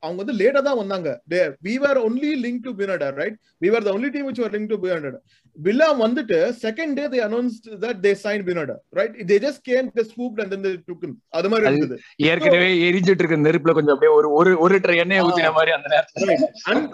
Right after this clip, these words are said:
Speaker 1: from the end of last season, we wanted Bissouma, right? Bissouma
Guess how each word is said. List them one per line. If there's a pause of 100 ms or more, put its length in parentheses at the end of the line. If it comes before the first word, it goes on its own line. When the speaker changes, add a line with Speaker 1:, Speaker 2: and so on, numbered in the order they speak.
Speaker 1:
from
the (360)
end
of
last
season,
we
wanted
Bissouma, (180)
right?
Bissouma